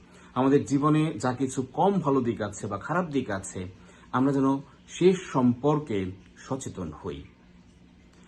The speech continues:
এবং সেই সম্পর্ক আমাদেরকে উৎসাহিত করে, আমরা যেন সচেতনভাবে সেই সমস্ত বিষয়গুলোকে আমাদের নিজেদের জীবন থেকে বাদ দিতে পারি। দ্বিতীয় যে পর্যায়,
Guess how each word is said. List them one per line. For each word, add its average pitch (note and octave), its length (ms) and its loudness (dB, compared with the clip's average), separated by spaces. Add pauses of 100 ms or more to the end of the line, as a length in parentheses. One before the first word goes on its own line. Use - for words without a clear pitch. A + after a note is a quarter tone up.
(200)
এবং A#2 300 2 (480)
সেই C#3+ 180 4 (120)
সম্পর্ক C#3 520 2 (600)
আমাদেরকে A#2 460 -2 (180)
উৎসাহিত E3 580 -2
করে, A2+ 300 -2 (520)
আমরা E3+ 220 4
যেন D#3+ 180 4 (380)
সচেতনভাবে E3+ 920 0 (380)
সেই B2+ 180 0
সমস্ত A#2+ 440 -2
বিষয়গুলোকে C3+ 800 0 (380)
আমাদের G#2 260 -2
নিজেদের G#2+ 340 -4
জীবন G#2+ 320 -2
থেকে F#2+ 280 -6 (300)
বাদ G2 260 -2 (100)
দিতে - 200 -14
পারি। - 240 -16 (1300)
দ্বিতীয় F3 340 2
যে B3+ 120 -2
পর্যায়, A#2 600 0